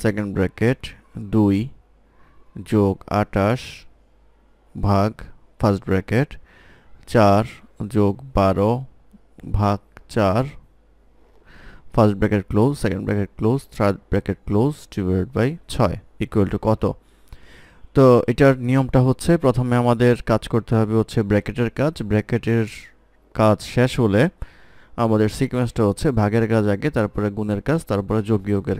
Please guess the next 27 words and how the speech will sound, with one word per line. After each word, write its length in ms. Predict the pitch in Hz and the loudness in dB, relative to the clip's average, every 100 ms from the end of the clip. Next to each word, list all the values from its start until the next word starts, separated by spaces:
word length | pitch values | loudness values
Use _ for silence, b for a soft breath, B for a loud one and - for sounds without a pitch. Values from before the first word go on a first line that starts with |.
| - | -2
কাজ। 140 | 135 139 - - | -2 -4 -16 -6
আর 60 | 98 95 | -4 -4
যদি 160 | 95 95 123 | -6 -2 0
এর 80 | 143 - | 0 0
থেকে 160 | 107 107 | -2 -2
থাকে 160 | 98 139 | -4 -4
তাহলে 240 | 110 107 104 110 | -2 -2 -2 -2
এর 200 | 107 98 | -2 -2
কাজ 100 | 127 - | -4 0
সবার 180 | 107 95 | 2 2
আগে 120 | 95 95 | 0 -4
করতে 180 | 98 - 101 | -6 -2 -2
হয়। 140 | 104 - b b b b b b b b - | -2 -6 b b b b b b b b 0
তাহলে 260 | 139 160 123 120 127 | 4 6 6 4 0
আমরা 180 | 135 135 | 2 4
আগে 120 | 123 120 | 4 2
ব্র্যাকেটের 360 | 113 113 113 120 | 2 0 -4 -2
কাজগুলো 280 | 110 107 110 104 | -2 0 -2 -2
শেষ 120 | 98 113 | -4 -4
করব। 180 | 101 139 - | -2 -4 -2
ছত্রিশ 460 | 107 - - 104 101 - | -4 -4 -6 -6 -6 -2
ভাগ 200 | 104 113 139 - - - - _ - - - _ _ _ _ _ - b b b b - 107 | 0 0 -2 -10 -20 -20 -20 _ -20 -20 -20 _ _ _ _ _ -20 b b b b -10 0
দুই 180 | 120 117 107 | 4 4 2
যোগ 160 | 110 107 - 101 | 0 0 -2 -2
আটাশ 360 | 104 - 117 156 - - - _ _ _ 151 | 0 2 0 0 -6 -16 -20 _ _ _ -2
ভাগ, 320 | 104 104 123 - - - - - - - b b b b b b b _ - | 2 2 0 -6 -20 -20 -20 -20 -20 -20 b b b b b b b _ -4
এখন 340 | 131 - 120 | -2 2 2